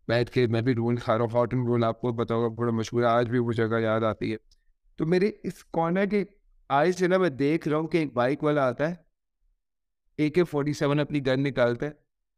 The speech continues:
और मेरी तरफ जो है, shoot करने लग जाता है। अच्छा, फिर सब उठ के भागने लग गए और सामने दूध वाला है, सब लोग उस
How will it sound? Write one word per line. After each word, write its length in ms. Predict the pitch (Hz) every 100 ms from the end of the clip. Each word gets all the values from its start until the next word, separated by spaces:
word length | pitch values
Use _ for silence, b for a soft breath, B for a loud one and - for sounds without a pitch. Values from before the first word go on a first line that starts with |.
| _ _
और 240 | 131 147 160
मेरी 400 | 131 123 160 196
तरफ 400 | 180 139 143 -
जो 180 | 135 113
है, 280 | 117 135 - _ _ _
shoot 300 | - 160 139
करने 200 | 135 123
लग 160 | 110 104
जाता 240 | 95 -
है। 60 | - _ _ _ _ _ _ _ _ _ _ _ _
अच्छा, 200 | - 185
फिर 160 | 208 214
सब 240 | - 214 -
उठ 200 | 170 -
के 100 | 196
भागने 440 | - - 143 165
लग 160 | 151 139
गए 260 | 127 143
और 200 | 143 139
सामने 380 | 135 131 139 156
दूध 320 | 143 135 143
वाला 280 | 143 135 139
है, 220 | 139 131 123 _ _ _ _ -
सब 100 | 135
लोग 200 | 135 131
उस 200 | 127 -